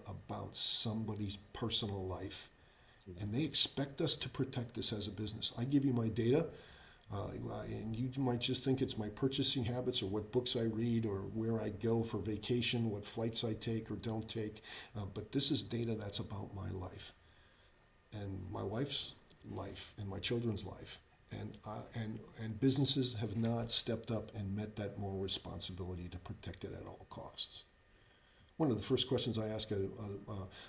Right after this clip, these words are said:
Speaker 1: the board when I walk in and talk about cybersecurity is, you know, please raise your hand if anybody in this boardroom has their personal data in these systems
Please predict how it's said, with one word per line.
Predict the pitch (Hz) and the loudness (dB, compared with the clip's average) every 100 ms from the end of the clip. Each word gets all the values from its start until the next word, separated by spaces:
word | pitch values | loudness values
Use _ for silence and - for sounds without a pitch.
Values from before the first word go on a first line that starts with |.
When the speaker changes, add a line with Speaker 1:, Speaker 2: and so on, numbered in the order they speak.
| - | -2
Speaker 1:
the | 117 | 0
board | 113 117 104 | 4 4 4
when | 98 98 | 2 0
I | |
walk | 101 101 110 | 0 0 0
in | |
and | 107 | 0
talk | 110 104 | -2 -4
about | 104 | 2
cybersecurity | - 110 107 - 127 117 104 | 2 2 4 4 4 2 2
is, | - 107 | 0 -2
you | 113 | -6
know, | 110 - | -8 -4
please | 165 139 | 0 2
raise | 117 113 | 4 2
your | 104 | 2
hand | 135 117 | 0 0
if | 110 | 2
anybody | 127 131 117 | 2 4 4
in | 113 | 4
this | 107 - | 4 2
boardroom | 110 127 98 95 95 - | 2 2 2 -4 -6 -6
has | 113 - | -2 2
their | 123 | 0
personal | - 147 - 123 110 | 2 4 4 4 0
data | 117 104 104 - - - | 0 0 -2 -4 -14 -2
in | 120 117 | 4 6
these | 120 117 - | 6 6 6
systems | 120 - 98 95 | 6 4 2 -2